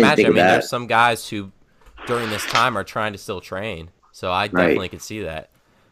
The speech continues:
Speaker 1: Um,
Speaker 2: Tr-
Speaker 1: what's up?
Speaker 2: Oh, go ahead.
Speaker 1: Oh, okay. Sorry about that. Um, so the next thing I wanna talk about here with baseball is, uh, Trey Mancini, uh,
Speaker 2: Mm-hmm.
Speaker 1: is not going to be returning this season, unfortunately,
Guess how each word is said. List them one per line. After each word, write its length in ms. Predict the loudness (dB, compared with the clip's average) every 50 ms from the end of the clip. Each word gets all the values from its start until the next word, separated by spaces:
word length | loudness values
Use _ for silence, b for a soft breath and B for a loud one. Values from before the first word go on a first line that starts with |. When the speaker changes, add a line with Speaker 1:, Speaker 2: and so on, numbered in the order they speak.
| _ _ _ _
Speaker 1:
Um, 420 | 0 2 2 4 2 2 0 -2
Speaker 2:
Tr- 120 | -4 -6 -6 -6 _ _ _ _ _ _ _ _ _ _ _ _ _ _ _ _ _ _ _ _ _ _ _ _ _ _ _ _ _ _ _ _ _
Speaker 1:
what's 160 | -12 -4 -2
up? 220 | -4 -4 -4 _ _ _ _ _ _ _ _ _ _ _
Speaker 2:
Oh, 100 | 6 8
go 80 | 8 8
ahead. 280 | 8 8 6 4 0 -10 _ _ _ _ _ _ _
Speaker 1:
Oh, 200 | 2 4 4 2
okay. 220 | 2 0 -4 -4 -2
Sorry 200 | -2 -2 -2 -2
about 160 | -4 -4 -6
that. 200 | -6 -6 -6 -8 b b b b
Um, 340 | 2 6 6 6 6 4 0 -6 _ _ _ _ _ _ _
so 140 | -4 -2 -2
the 80 | 0 0
next 220 | 0 -2 -2 0
thing 140 | -2 0 0
I 40 | 2
wanna 200 | 2 0 0 2
talk 180 | 0 0 2
about 200 | 2 0 0 0 0
here 160 | -4 -4 -4
with 120 | -4 -4
baseball 480 | -4 -4 -4 -4 -6 -4 -4 -2 -2 -2
is, 260 | -4 -6 -8 -6 -4
uh, 200 | -4 -4 -4 -4 -6 _
Trey 240 | -8 -6 -4 -4 -4
Mancini, 720 | -6 -6 -8 -10 -10 -8 -8 -6 -4 -4 -6 -6 -8 -12 _ _ _ _ _ _
uh, 300 | -2 0 0 0 0 -2
Speaker 2:
Mm-hmm. 80 | -4 -6
Speaker 1:
is 80 | -8 -4
not 240 | 0 0 0 0 -2
going 160 | -4 -6 -6
to 60 | -4
be 80 | -6 -8
returning 400 | -8 -8 -8 -8 -8 -8 -8 -10
this 140 | -10 -12 -10
season, 280 | -10 -10 -10 -8 -8
unfortunately, 800 | -8 -10 -8 -6 -6 -6 -6 -6 -10 -10 -8 -8 -8 -10 -12 -14